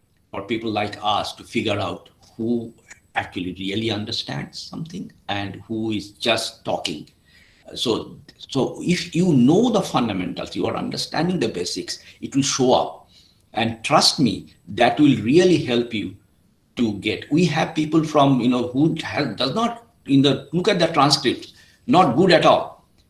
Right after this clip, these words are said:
but they are really great researchers, and we have hired them because we do not look at, at your transcripts, to be honest. I just, we talk to you, and that way, uh, we, we hire people.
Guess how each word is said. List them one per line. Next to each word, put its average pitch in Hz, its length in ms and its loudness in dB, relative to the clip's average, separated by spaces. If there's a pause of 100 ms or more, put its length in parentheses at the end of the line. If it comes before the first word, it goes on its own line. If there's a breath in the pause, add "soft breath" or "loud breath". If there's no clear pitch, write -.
(300)
but 117 260 -2
they 135 180 0
are 110 200 -2
really 139 420 6
great 113 380 -2
researchers, 117 560 -6
and 113 280 -2
we 135 100 2
have 135 160 -4
hired 240 380 -6
them - 160 -8 (500)
because 143 320 2
we 151 360 4
do 131 120 -2
not 147 340 2
look 131 500 2 (560)
at, 110 500 -2
at 107 220 -2
your 110 140 0
transcripts, - 640 -8 (400)
to 113 80 -12
be 107 100 -2
honest. - 540 -8
I 113 280 -2
just, 117 460 0 (280)
we 113 160 -8
talk - 320 -2
to 147 80 2
you, 175 220 -2 (400)
and 101 220 -6
that 104 200 -2
way, 110 380 -6 (300)
uh, 98 280 -2
we, 101 300 -4
we 101 140 -6
hire 98 240 -8
people. 90 280 -12